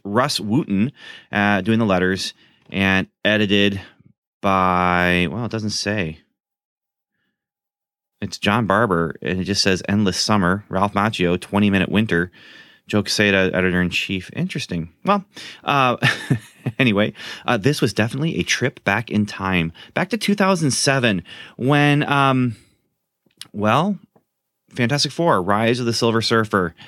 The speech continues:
uh, was apparently a, a deal. It was happening. And there is an advertisement for Fantastic Four, Rise of the Silver Surfer, the video game, available on Wii and PlayStation three and Xbox three sixty.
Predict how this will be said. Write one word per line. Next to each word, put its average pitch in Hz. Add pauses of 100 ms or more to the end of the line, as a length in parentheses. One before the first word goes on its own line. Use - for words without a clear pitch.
(340)
uh, 92
was 90
apparently 135
a, 92 (320)
a 95
deal. 82 (680)
It 101
was 85
happening. 80 (380)
And 90
there 92
is 85
an 90
advertisement 101
for 98
Fantastic 98
Four, 98
Rise 95
of 98
the 90
Silver 92
Surfer, 101
the 92
video 101
game, 104 (140)
available 90
on 87
Wii 135 (520)
and 92
PlayStation 87
three 160 (200)
and 82
Xbox - (100)
three 123
sixty. -